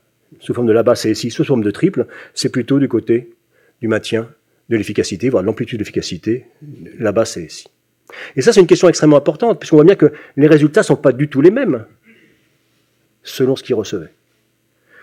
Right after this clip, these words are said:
Donc, les, faire des recommandations sur sa base de ce type de résultats et du background des patients, c'est pas simple.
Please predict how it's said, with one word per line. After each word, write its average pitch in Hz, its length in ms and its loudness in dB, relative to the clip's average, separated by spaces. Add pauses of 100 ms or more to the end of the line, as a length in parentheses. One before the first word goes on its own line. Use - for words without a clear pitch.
(340)
Donc, 170 280 0
les, 156 560 6
faire 196 140 2
des 190 80 4
recommandations 170 640 4
sur 156 160 -4
sa - 80 -4
base 123 300 2
de 143 60 0
ce - 140 -4
type 139 180 -6
de 135 80 0
résultats 131 540 0
et 110 60 -6
du 110 80 -8
background 139 480 2
des 123 80 2
patients, 123 300 -4
c'est - 100 -10
pas - 140 -12
simple. - 340 -14